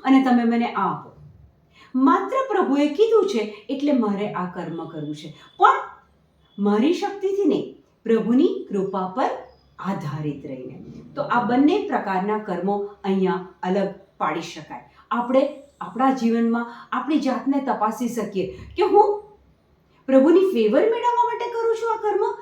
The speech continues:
કે કારણ કે હું પ્રભુને પ્રેમ કરું છું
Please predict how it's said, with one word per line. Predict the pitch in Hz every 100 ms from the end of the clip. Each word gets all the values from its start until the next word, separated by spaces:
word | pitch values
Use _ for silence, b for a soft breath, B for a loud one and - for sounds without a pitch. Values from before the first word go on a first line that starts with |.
| B B -
કે | 508 508 - _ _ _ _
કારણ | - 202 180 240
કે | 381
હું | 392 440
પ્રભુને | 440 392 285 285 269 -
પ્રેમ | 226 202 208
કરું | 202 175 180
છું | 180 - 180 214 -